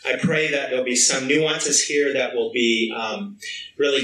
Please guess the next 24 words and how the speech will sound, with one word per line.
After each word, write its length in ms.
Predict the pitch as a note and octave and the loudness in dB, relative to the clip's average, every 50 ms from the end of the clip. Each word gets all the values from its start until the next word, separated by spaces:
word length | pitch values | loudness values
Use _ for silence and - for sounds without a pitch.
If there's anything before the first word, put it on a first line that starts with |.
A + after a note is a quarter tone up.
| - - | -2 -4
timely 420 | - C#3 C3+ C#3+ D3 D3+ D3+ C#3+ C#3+ | -4 -2 -2 0 0 0 0 -2 -2
for 140 | - C3+ B2+ | -2 -4 -2
each 240 | C3 B2+ B2+ - | 0 0 0 2
one 160 | C3 B2+ C3 C#3 | 0 0 0 -2
of 100 | C#3 D3+ | -2 -4
us, 280 | D3+ D3 C#3+ - - | -4 -2 0 0 0
for 180 | - A#2+ A2 G#2+ A2 | 0 0 -2 0 0
where 160 | A#2+ B2 A#2 | 0 2 2
we're 140 | A2+ A#2 - | 0 0 -2
at, 340 | - A#2+ B2+ C3 C#3 - | -2 -4 -4 -4 -4 -4
for 120 | - A#2+ A2+ | -4 -4 -2
where 160 | A2+ A2+ G#2+ | 0 0 0
you're 240 | G#2+ A#2 B2+ C3 C3+ | 2 2 2 2 2
at, 220 | C3+ C3+ C3+ C3+ | 0 -2 -2 -4
for 140 | - A#2+ G#2 | -4 -4 -2
where 200 | G#2 A2 G#2+ G#2+ | -2 -2 -2 -2
I'm 200 | A#2+ A#2+ A#2+ B2+ | -4 -4 -4 -2
at, 200 | B2 B2+ C3 B2+ - - _ - - - - - - - - - | -2 -4 -4 -6 -10 -16 _ -20 -20 -20 -20 -20 -20 -18 -10 -6
uh, 120 | G#2+ A#2+ A#2+ A#2+ | -4 -4 -4 -4
in 120 | A#2+ A#2+ | -4 -2
my 140 | A#2+ A2+ A2+ | -2 -2 0
life 360 | A2+ B2 B2 B2 A#2 - - - - - C3 | 0 0 0 0 -2 -4 -8 -10 -12 -8 -4
right 220 | A#2+ A#2 A#2+ B2+ B2 | -2 -2 -2 -2 -2
now. 340 | A#2+ A#2 G#2+ G2+ G2 - | -4 -4 -4 -4 -6 -8